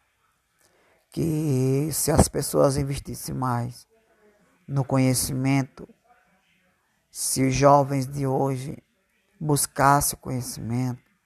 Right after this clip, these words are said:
nossa sociedade seria bem melhor, né? Por causa que o conhecimento é que nos capacita para enfrentar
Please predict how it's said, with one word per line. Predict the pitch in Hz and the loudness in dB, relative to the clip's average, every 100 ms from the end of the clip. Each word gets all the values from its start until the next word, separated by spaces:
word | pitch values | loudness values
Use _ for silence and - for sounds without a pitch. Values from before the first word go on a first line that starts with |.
| _ _ _ _ _ _ _ _ _ | _ _ _ _ _ _ _ _ _
nossa | - 131 - | -10 0 4
sociedade | - 147 170 - - | 6 6 4 -4 -2
seria | 143 139 | -2 0
bem | 135 139 | -2 -2
melhor, | 143 156 143 135 131 131 | -2 -2 -2 -2 -4 -4
né? | 147 131 | -4 -6
Por | - 135 | -8 -10
causa | - 143 139 143 | -4 -2 -2 -6
que | - 135 139 - _ _ _ _ _ _ _ _ _ _ | -8 -8 -8 -12 _ _ _ _ _ _ _ _ _ _
o | - | -2
conhecimento | 139 139 139 151 147 147 | 2 4 2 0 0 0
é | 143 | -4
que | 156 | -4
nos | 151 147 | -4 -4
capacita | 147 139 131 135 - - 165 - | -4 -2 -2 -2 -4 -4 -6 -6
para | - 135 139 | -2 0 2
enfrentar | 139 151 143 139 165 139 139 | 0 -4 -6 -6 -2 0 -2